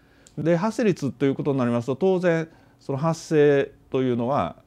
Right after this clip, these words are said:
えー、手-、手術によって処理されますので、えー、今回三例の方はもうすでに手術を受けられてますので、日本の、お、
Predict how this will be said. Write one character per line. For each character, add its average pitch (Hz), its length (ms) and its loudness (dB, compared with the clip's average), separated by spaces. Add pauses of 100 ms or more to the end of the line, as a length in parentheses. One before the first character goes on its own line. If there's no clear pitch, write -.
(120)
え 87 960 -6
ー、 170 380 -2
手-、 - 40 -18
手 - 260 -2
術 107 260 -2
に 82 80 -4
よ 80 100 -4
っ - 40 -12
て - 380 -2 (280)
処 120 120 2
理 82 100 -4
さ 95 160 -8
れ 80 80 -8
ま 76 120 -10
す - 120 -18
の 67 100 -12
で、 95 240 -6 (680)
え 80 1300 -10
ー、 - 0 - (320)
今 147 180 0
回 90 160 0
三 143 300 -2
例 107 140 0
の 76 100 -4
方 76 220 -10
は 78 80 -6
も 82 120 -6
う - 20 -12
す 123 120 -12
で 110 120 -2
に 78 80 -6
手 - 260 -8
術 - 260 -8
を 73 220 -10 (160)
受 92 160 -4
け - 80 -4
ら 117 100 0
れ 87 80 -2
て - 80 -14
ま 67 120 -14
す - 120 -18
の 71 120 -12
で、 139 200 -6 (560)
日 147 80 -2
本 156 260 0
の、 156 260 -4 (200)
お、 92 500 0